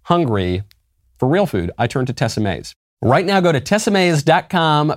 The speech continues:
promo code Michael. What if eating healthy also tasted great? These seem like they are completely in conflict with each other, but they're not,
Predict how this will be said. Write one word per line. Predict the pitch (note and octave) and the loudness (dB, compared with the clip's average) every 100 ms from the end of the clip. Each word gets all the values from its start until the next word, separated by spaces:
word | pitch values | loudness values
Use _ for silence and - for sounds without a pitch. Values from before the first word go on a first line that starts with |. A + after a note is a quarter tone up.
| - | -4
promo | - D#3 E3 D3+ | 0 0 2 0
code | D#3 D3+ C#3 C#3 - | 0 2 2 -2 -2
Michael. | A#2 B2 C#3+ C#3+ D2 - - | 0 2 0 -2 -8 -10 -6
What | G2 D3 C4 - | 0 2 2 0
if | D3+ F#2+ - - - _ _ _ _ - | -2 0 -4 -10 -20 _ _ _ _ 0
eating | D3 D3+ C#3 | 2 2 2
healthy | A#2 F2+ - D2 - _ _ _ | 0 0 -4 -10 -12 _ _ _
also | A#2 A#2 - G#2+ | 0 0 0 -2
tasted | - F#2 - F#2 | 0 -4 -2 -6
great? | - C#2+ - _ _ _ _ _ _ - | -6 -10 -12 _ _ _ _ _ _ -2
These | A#2 A#2+ | 0 0
seem | - F3+ G#3+ A3 A3 - | 0 0 2 4 2 2
like | E3 D#3 D3+ | 2 2 0
they | C3 C3+ B2+ | 0 2 2
are | B2 | 0
completely | - A2+ A2 - G3+ - G3+ G3 G3 _ _ - | 0 -4 -2 0 0 2 2 2 -2 _ _ -2
in | D3+ | 0
conflict | C#3+ C3+ B2+ B2+ B2 | 2 0 0 -2 -2
with | A#2 | -2
each | A2+ | 0
other, | A2 A2 | 0 0
but | G#2+ G#2 | 0 0
they're | A2 | 0
not, | G#2 B2+ D3+ E2 | 0 0 0 -2